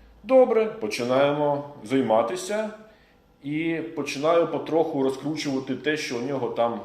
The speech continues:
в голові намоталося. І виходжу на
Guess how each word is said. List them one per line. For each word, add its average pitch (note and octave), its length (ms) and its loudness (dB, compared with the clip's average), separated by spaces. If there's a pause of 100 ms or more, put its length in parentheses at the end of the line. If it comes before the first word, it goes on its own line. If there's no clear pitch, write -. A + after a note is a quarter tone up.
(120)
в - 20 -12
голові A#2 340 0
намоталося. G2+ 720 -6 (520)
І F3+ 80 -8
виходжу F#3 520 0
на D3 520 0